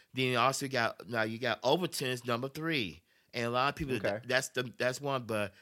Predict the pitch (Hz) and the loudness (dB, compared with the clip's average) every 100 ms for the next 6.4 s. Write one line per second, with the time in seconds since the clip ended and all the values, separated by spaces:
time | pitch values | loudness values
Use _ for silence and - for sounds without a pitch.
0 | - _ _ - - 165 156 - - - | -20 _ _ -4 -4 0 0 -2 -8 -10
1 | 98 87 80 - - - _ _ _ _ | -6 -6 -10 -16 -20 -20 _ _ _ _
2 | _ _ - _ - 147 - _ _ 123 | _ _ -20 _ -12 -10 -12 _ _ -10
3 | 123 120 113 135 208 208 185 156 139 - | -2 2 2 4 4 4 6 4 2 -2
4 | 165 - 135 127 117 202 233 226 214 196 | -2 0 -2 0 10 12 12 12 12 12
5 | 160 123 117 147 180 170 170 180 175 196 | 10 8 6 10 12 12 12 10 10 10
6 | 185 196 185 | 10 8 8